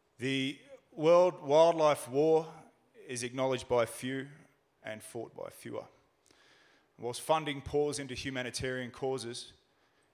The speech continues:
game rangers struggle to defend wildlife. We function on the scraps of an aid industry because intrinsically animals are not considered as important as human beings.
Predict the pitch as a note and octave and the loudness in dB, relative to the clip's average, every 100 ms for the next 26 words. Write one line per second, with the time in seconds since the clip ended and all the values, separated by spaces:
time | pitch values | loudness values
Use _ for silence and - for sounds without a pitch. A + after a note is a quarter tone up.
0 | - A#2+ B2+ B2+ B2 A2+ - - B2+ A#2 | -8 -6 -4 -6 -8 -10 -10 -6 -6 -6
1 | A2 - A#2 G#2+ G#2 G#2+ A2 G#2 - - | -12 -10 -8 -6 -4 -4 -4 -10 -12 -18
2 | _ _ _ _ _ _ _ _ _ _ | _ _ _ _ _ _ _ _ _ _
3 | _ _ _ _ _ _ F3+ C#3 C#3 E3+ | _ _ _ _ _ _ -8 -4 0 2
4 | F3 - E3+ D#3+ C3+ - D#3+ E3 - B2+ | 2 0 -4 -2 -2 2 4 4 0 -4
5 | C3 C3+ C#3+ C#3+ A#2+ - A#2+ A#2 A#2+ B2+ | 2 2 2 -2 -8 -10 -10 -10 -10 -10
6 | A#2+ A#2+ - C#3+ A#2 A#2 A#2 A#2+ A#2+ A2+ | -10 -12 -12 -12 -12 -12 -10 -10 -10 -12
7 | - A#2 A2+ - A2+ - A#2 A2 G#2+ G#2 | -16 -14 -14 -14 -12 -10 -10 -10 -12 -14
8 | - B2 - G#2+ - A#2+ G#2 F#2+ A2 G2+ | -12 -10 -10 -14 -14 -14 -16 -14 -14 -14
9 | F#2 | -20